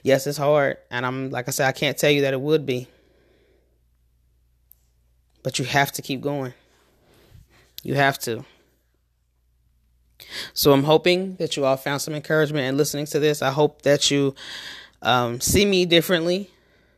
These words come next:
if you didn't already. You know, it's okay to be vulnerable 'cause a lot of people sh-, shy off from being vulnerable at all. They hold their vulnerability in and, you know, per-, give off this persona, "Oh, I'm tough, I can handle, I can take it."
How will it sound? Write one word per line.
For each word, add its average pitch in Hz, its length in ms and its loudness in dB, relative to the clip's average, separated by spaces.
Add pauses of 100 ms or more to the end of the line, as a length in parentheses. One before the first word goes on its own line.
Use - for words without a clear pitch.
(160)
if 143 180 -6
you 143 100 -2
didn't 147 240 0
already. 147 440 -2 (840)
You 135 140 -2
know, 123 380 -2 (180)
it's 139 180 -2
okay 147 220 4
to 147 80 6
be 143 80 2
vulnerable 135 600 -2
'cause 135 180 -10
a 131 40 -4
lot 135 120 -2
of - 40 -12
people 139 320 -4
sh-, 139 80 -8
shy - 760 2
off 135 260 0
from 135 200 -10
being 139 260 -2
vulnerable 135 360 -6
at 127 80 -6
all. 131 400 -4 (540)
They 131 120 4
hold 143 260 6
their 135 140 2
vulnerability 135 760 0
in 143 520 -2 (200)
and, 127 320 -10
you 143 140 -6
know, 120 120 -4
per-, - 280 -6 (180)
give 143 180 2
off 135 160 2
this 139 120 -8
persona, 147 680 0
"Oh, 127 160 2
I'm 135 200 -2
tough, 156 360 2
I 135 60 -2
can 135 180 -6
handle, 143 320 -2
I 120 40 -6
can - 140 -12
take 151 300 -2
it." 131 140 -8